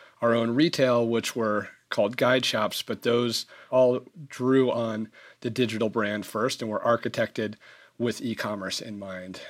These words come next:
Uh, so I think the whole idea of a digitally native brand is direct to consumer, but thinking about the online experience first and architecting the brand with that in mind.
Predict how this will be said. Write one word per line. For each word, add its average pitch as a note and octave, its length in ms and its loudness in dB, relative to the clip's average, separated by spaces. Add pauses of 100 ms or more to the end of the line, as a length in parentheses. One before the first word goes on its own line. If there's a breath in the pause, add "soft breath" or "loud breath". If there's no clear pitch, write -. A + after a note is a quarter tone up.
Uh, G2+ 180 -16
so A2+ 240 -4
I A2 60 -2
think C3 220 -6
the A#2 100 -6
whole B2+ 260 4
idea A#2 280 0
of A2 80 -2
a G#2+ 60 -2
digitally A2 360 -2
native G#2 300 -4
brand A2 360 -2
is G2+ 200 -6 (420 loud breath)
direct B2 320 4
to - 40 -8
consumer, A2+ 640 0 (120)
but A#2 300 -6
thinking C3 480 -2
about G2+ 500 0 (100)
the A#2 240 -4
online A2 440 -2
experience G2+ 640 -6
first A#2 460 -2
and A2 180 -6
architecting G#2+ 640 -4
the G2 60 -10
brand G2+ 360 -6
with G2 120 -12
that G2 180 -8
in F#2+ 100 -12
mind. F#2 360 -10